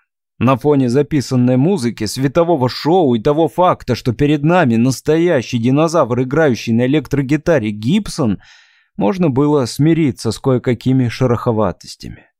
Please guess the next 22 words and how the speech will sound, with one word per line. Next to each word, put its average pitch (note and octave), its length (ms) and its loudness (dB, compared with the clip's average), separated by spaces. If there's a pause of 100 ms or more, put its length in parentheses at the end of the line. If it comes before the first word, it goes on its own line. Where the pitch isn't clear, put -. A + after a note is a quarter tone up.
(360)
Черт, - 520 0 (360)
я D#3+ 180 4
даже G3 260 0
не G#3 120 2
пытался F#3+ 640 0
это F3 240 0
критиковать. F3 840 -4
Я C#3 280 4
был D3 240 -2
поражен, D3 840 0
ошеломлен, C3 1080 0 (460)
причем D#3+ 360 -2
еще C#3+ 300 0
до C3 240 2
того, D3 340 0
как A#2+ 240 -4
Дерек C3 360 -2
разинул B2+ 480 2
пасть - 560 -4 (260)
и A#2 180 0
начал A#2+ 600 -2 (100)
петь. F2 480 -6